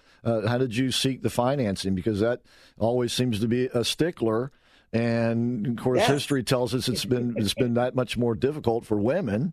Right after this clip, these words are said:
Speaker 1: in particular.
Speaker 2: Yeah.
Speaker 1: So how did you deal with
Speaker 2: That
Speaker 1: that?
Speaker 2: is, that is true.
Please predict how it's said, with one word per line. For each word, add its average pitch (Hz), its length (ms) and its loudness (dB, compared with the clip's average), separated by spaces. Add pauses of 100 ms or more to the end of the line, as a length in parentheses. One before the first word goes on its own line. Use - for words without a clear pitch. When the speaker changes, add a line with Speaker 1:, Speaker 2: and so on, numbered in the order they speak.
(340)
Speaker 1:
in - 80 -6
particular. 113 720 0 (260)
Speaker 2:
Yeah. 101 200 -14
Speaker 1:
So 117 380 -2
how 127 180 0
did 170 160 -2
you 190 100 0
deal 160 260 -2
with 78 140 -4
Speaker 2:
That 78 80 -4
Speaker 1:
that? 76 60 -2
Speaker 2:
is, 67 80 -4 (1500)
that 143 240 -2
is 151 320 -6
true. 135 240 -4